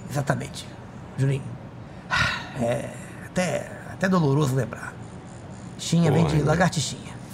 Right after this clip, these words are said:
Speaker 1: Na minha idade
Speaker 2: É.
Speaker 1: agora, você conquistar esse nível de intimidade com uma pessoa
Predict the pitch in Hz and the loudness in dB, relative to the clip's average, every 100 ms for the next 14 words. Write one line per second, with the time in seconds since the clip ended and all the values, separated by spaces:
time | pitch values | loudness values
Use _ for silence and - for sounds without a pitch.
0 | - - - 151 127 135 135 139 127 127 | -14 -14 -4 2 4 4 6 6 6 4
1 | 147 135 127 147 135 135 - 156 143 147 | 4 4 2 0 0 0 0 2 2 4
2 | 143 151 147 127 151 123 151 147 147 - | 4 4 2 2 0 4 4 4 2 0
3 | 123 - 147 127 | -2 0 2 2